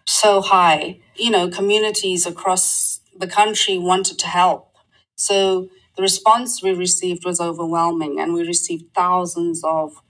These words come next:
items that we were able to deliver to the different camps, and we are still taking out with us to other distributions that we do. We have a hundred percent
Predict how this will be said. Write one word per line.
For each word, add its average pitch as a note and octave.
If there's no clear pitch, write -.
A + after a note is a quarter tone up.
items F#3+
that E3
we E3+
were F#3+
able G3
to F#3
deliver E3+
to F#3
the F3
different F3+
camps, A#3
and G3+
we G3+
are G3
still G3+
taking F#3+
out F#3
with F#3+
us F3+
to F3
other F3+
distributions F#3
that E3
we E3+
do. E3
We A#3
have B3+
a A#3
hundred B3
percent G#3